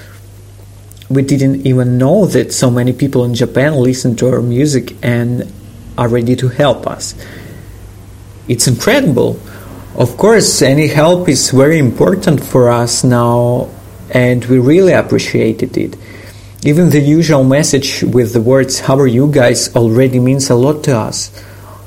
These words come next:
I love this world, and, uh, I bel-,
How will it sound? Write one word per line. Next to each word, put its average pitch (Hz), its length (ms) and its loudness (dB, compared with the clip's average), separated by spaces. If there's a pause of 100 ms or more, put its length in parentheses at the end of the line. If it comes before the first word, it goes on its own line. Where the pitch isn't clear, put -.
(340)
I 151 140 2
love 170 320 4
this 143 260 0
world, 120 640 2
and, 120 800 -2 (180)
uh, 120 360 -4 (640)
I 135 140 2
bel-, 131 320 2